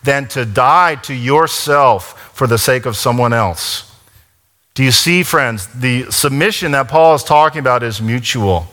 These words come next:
right? It's not just for women. It's for all disciples, men and women. It's for children and adults. Everyone who follows Jesus is called to submit to one another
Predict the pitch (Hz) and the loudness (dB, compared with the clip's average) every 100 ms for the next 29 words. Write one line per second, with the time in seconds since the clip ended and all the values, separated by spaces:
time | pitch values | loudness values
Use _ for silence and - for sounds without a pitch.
0 | _ _ _ 113 117 120 - - - 160 | _ _ _ -2 -2 -4 -16 -20 -8 -4
1 | - 180 160 156 - 135 110 95 92 92 | 0 0 -2 -6 -2 0 2 0 -2 -6
2 | - - 123 110 123 117 123 123 110 - | -14 -6 -4 -2 2 4 4 2 0 0
3 | 101 98 92 90 - 113 110 117 117 113 | 0 -2 -8 -10 -6 0 0 2 0 0
4 | 110 107 110 117 - - - 120 - 117 | 0 0 -2 -8 -16 -20 -6 -4 -2 -2
5 | 101 - 120 117 117 113 117 117 107 101 | 0 0 0 2 0 0 -2 0 2 2
6 | 98 - - - - 127 170 190 190 165 | 0 -10 -14 -20 -4 0 0 0 -4 0
7 | 151 135 117 117 131 104 143 143 139 127 | 0 0 -4 -6 -6 2 4 4 0 -4
8 | - 135 110 110 107 110 - 143 131 120 | -2 -2 -2 -2 -2 -2 -2 2 4 2
9 | - 110 - 120 113 123 123 - - - | 0 -4 -2 -2 0 0 -2 -8 -20 -20
10 | - - 123 120 120 117 113 117 127 123 | -8 -2 0 0 -2 -6 0 2 4 2
11 | 120 - - - 117 110 107 101 95 | -2 -10 -10 -4 0 2 0 0 -2